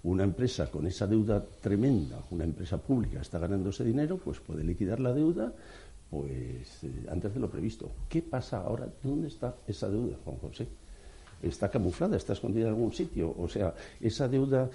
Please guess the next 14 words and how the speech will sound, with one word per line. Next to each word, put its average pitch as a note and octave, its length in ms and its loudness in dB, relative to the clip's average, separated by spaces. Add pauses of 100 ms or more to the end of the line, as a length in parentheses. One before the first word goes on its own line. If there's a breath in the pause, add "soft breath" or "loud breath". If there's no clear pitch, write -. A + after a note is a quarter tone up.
(240 loud breath)
va F#2+ 100 10
a A2+ 40 10
repercutir A2+ 520 4
en B2 100 4
los - 160 -4
inversores A2+ 520 2
que F#2 100 -2
se G#2+ 100 -2
la A2 80 2
han A2+ 60 2
jugado C#3 540 0
o F2 300 0 (180)
seremos G#2 420 2
los G2+ 280 0